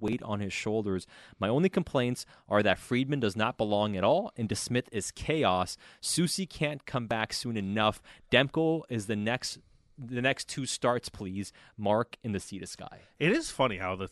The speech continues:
Speaker 2: the exact same game have such varying opinions.
Speaker 1: Yeah, it's, it's
Speaker 2: Well,
Speaker 1: wild.
Speaker 2: I'll, I'll just read two here.
Speaker 1: Uh, do you have, okay.
Speaker 2: Uh, Glenn from Ottawa.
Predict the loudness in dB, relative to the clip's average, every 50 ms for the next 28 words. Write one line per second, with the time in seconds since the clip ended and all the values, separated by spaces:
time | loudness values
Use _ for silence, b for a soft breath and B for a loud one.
0 | _ _ -10 -10 -10 -10 -6 -4 -2 -2 -2 -4 -6 -6 -4 -2 -2 -4 -4 -4
1 | -6 -8 -8 -8 -8 -8 -8 -8 -4 -2 -2 0 -2 -2 -4 -8 -10 -12 -12 -14
2 | -16 -16 -18 -16 -6 -2 2 2 4 4 2 0 -4 -4 -6 -4 0 8 10 12
3 | 12 12 12 10 12 10 8 6 6 0 0 0 0 0 0 2 2 2 2 2
4 | -2 -2 -6 -6 -4 0 4 6 6 8 8 6 4 2 2 2 0 2 4 6
5 | 8 8 8 8 6 2 -2 -2 2 6 8 10 10 8 6 6 4 6 8 10
6 | 10 10 8 8 8 6 6